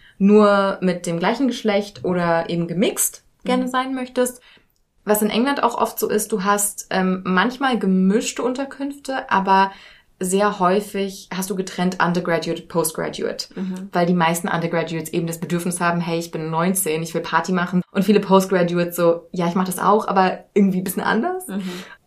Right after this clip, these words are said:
Speaker 1: Von daher, ich hatte eben eine Postgraduate-Unterkunft und das war echt entspannt. Also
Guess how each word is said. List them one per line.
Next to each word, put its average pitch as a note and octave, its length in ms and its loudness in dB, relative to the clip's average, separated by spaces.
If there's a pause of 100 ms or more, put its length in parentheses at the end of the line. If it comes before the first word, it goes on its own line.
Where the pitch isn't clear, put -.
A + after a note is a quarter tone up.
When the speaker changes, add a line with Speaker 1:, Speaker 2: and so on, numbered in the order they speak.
Speaker 1:
Von F#3+ 160 2
daher, F3+ 240 2
ich F#3 80 -4
hatte F#3 140 -2
eben F3 120 0
eine F3 80 -2
Postgraduate-Unterkunft F#3 1000 -2
und F3 80 -6
das E3+ 140 -6
war E3 340 2 (260)
echt E3+ 160 -2
entspannt. F3 680 0
Also E3 460 0